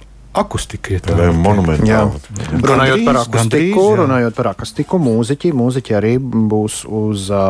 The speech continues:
Speaker 3: balkona. Uz balkona spēlēs Keitija Bārbale un Edvards Broders. Un pagājušajā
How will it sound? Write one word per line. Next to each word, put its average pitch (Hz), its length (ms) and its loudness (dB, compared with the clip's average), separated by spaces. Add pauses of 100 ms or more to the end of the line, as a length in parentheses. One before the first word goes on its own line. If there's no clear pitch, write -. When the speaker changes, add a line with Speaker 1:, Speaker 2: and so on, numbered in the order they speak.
Speaker 3:
balkona. 127 720 0
Uz 104 160 0
balkona 107 420 0
spēlēs 98 540 0
Keitija 95 400 -2
Bārbale 110 520 0
un 98 380 0
Edvards 95 400 0
Broders. 90 540 -2 (1800)
Un 107 600 2 (360)
pagājušajā 110 800 2